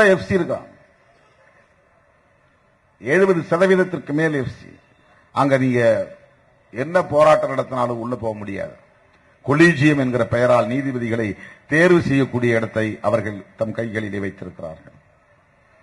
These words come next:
இப்ப இடஒதுக்கீட்டை நடைமுறைப்படுத்தினால் இந்த சமூகத்திலிருந்து ஒருத்தன் மெல்ல மெல்ல வளர்ச்சி அடைந்து யூனிவர்சிட்டி ரிஜிஸ்ட்ராரா வருவான். அதிகாரத்தை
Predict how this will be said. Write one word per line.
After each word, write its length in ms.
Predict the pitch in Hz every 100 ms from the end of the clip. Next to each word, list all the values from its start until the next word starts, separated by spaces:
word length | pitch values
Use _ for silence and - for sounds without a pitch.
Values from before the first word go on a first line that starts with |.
| _ _ _ - - _ _ _
இப்ப 180 | - 190
இடஒதுக்கீட்டை 720 | 202 277 302 302 294 277 269
நடைமுறைப்படுத்தினால் 1000 | 240 226 254 247 233 185 180 143 151 165 - - - _ _ _ _ _ _
இந்த 220 | 127 180 196
சமூகத்திலிருந்து 840 | 190 175 185 180 151 135 131 143 151 151 - - _ _ _ _ -
ஒருத்தன் 420 | 131 135 131 127 120 - _ _ 104
மெல்ல 240 | 139 143
மெல்ல 200 | 143 147 143
வளர்ச்சி 340 | 127 139 123
அடைந்து 320 | 123 117 117 127 127
யூனிவர்சிட்டி 540 | 113 123 143 139 131 120
ரிஜிஸ்ட்ராரா 600 | 110 117 120 - 123 120
வருவான். 380 | 107 92 80 - _ _ _ _ _ _ _ _ _ _ _ _ _ _ _ _ _ _ _ _ _ _ -
அதிகாரத்தை 680 | 170 190 196 190 175 165